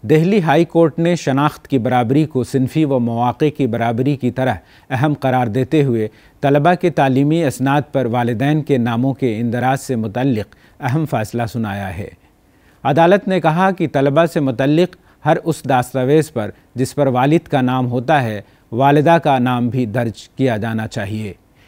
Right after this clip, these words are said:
अदालत ने यह भी वाज़ा किया कि तमाम यूनिवर्सिटीज़ के लिए इस हुक्म की पासदारी करना ज़रूरी होगा और इस पर किसी भी तरह की कोई बहस नहीं होनी चाहिए।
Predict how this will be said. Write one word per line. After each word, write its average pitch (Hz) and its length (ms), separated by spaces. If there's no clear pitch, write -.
अदालत 160 440
ने 175 120
यह 160 180
भी 185 160
वाज़ा 156 320
किया 151 420
कि 143 140
तमाम 160 480
यूनिवर्सिटीज़ 143 760
के 135 140
लिए 143 320
इस 120 180
हुक्म 139 280
की 139 160
पासदारी 131 640
करना 123 340
ज़रूरी 117 420
होगा 117 440
और 147 300
इस 151 120
पर 151 200
किसी 151 340
भी 151 140
तरह 127 280
की 131 160
कोई 123 240
बहस 110 360
नहीं 117 200
होनी 110 280
चाहिए। 101 460